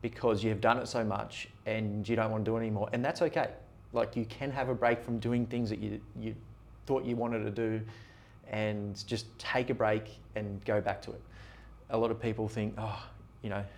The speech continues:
again, it's the whole hustle culture thing, and you need to do it until you, you know,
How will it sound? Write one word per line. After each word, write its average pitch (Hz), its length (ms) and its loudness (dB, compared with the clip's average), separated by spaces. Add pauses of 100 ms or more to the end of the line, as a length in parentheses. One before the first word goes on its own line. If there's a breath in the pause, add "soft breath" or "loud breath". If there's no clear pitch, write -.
(300 loud breath)
again, 107 260 0
it's - 140 -4
the 107 80 0
whole 98 260 2
hustle 113 400 2
culture 104 380 0
thing, 104 300 0
and 98 120 -2
you 104 60 0
need 104 220 0
to 101 260 0 (680 loud breath)
do 123 160 6
it 113 100 4
until 104 240 0
you, 104 300 4 (840)
you 107 100 -6
know, 101 120 -4